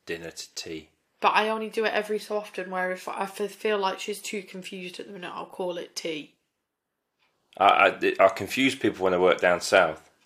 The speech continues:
Speaker 2: Yeah, you will.
Speaker 1: When, so, for
Speaker 2: 'Cause we're
Speaker 1: example,
Speaker 2: proper.
Speaker 1: they ask me if I want, um, if I want anything, I was like, "Oh no,"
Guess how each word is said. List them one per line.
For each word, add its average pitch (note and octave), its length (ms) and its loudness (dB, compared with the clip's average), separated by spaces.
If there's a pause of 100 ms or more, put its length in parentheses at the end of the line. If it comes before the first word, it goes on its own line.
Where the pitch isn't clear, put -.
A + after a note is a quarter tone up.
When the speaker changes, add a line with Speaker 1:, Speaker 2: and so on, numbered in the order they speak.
(720)
Speaker 2:
Yeah, A3+ 140 -4
you G3+ 200 -4
will. G3 300 -8 (280)
Speaker 1:
When, G2 280 4 (340)
so, F#2 380 6 (160)
for - 160 -6
Speaker 2:
'Cause G2 100 -2
we're G2 80 8
Speaker 1:
example, F2+ 260 6
Speaker 2:
proper. C3 320 4
Speaker 1:
they E2 140 4
ask F#2 280 8
me F2+ 100 4
if E2+ 180 0
I - 20 4
want, F2 320 4 (140)
um, D#2 560 2 (2000)
if - 160 -4
I F2+ 40 -2
want E2+ 220 4
anything, - 340 -4
I - 60 -6
was - 120 -8
like, - 160 2
"Oh - 100 -2
no," D2+ 300 -6